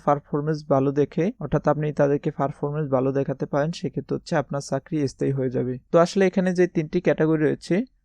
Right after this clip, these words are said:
সবচেয়ে বেশি নেবে হচ্ছে এক নম্বর ক্যাটাগরিতে মাইক্রোফিন্যান্স অফিসার, এখানে হচ্ছে চারশো জন লোক নেবে। তো প্রিয় আপুরা, আসলে আপনাদের জন্য একটি দারুণ সুযোগ, আপনারা সবাই এখানে আবেদন করে নেবেন। আর আবেদনের সময়সীমা হচ্ছে ওয়েবসাইটে দেওয়া আছে, যে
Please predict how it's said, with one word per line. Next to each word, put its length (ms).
সবচেয়ে 460
বেশি 220
নেবে 200
হচ্ছে 280
এক 100
নম্বর 280
ক্যাটাগরিতে 600
মাইক্রোফিন্যান্স 760
অফিসার, 340
এখানে 240
হচ্ছে 200
চারশো 380
জন 160
লোক 160
নেবে। 200
তো 60
প্রিয় 260
আপুরা, 240
আসলে 300
আপনাদের 320
জন্য 160
একটি 160
দারুণ 300
সুযোগ, 260
আপনারা 280
সবাই 180
এখানে 280
আবেদন 320
করে 200
নেবেন। 200
আর 80
আবেদনের 400
সময়সীমা 440
হচ্ছে 200
ওয়েবসাইটে 480
দেওয়া 260
আছে, 200
যে 60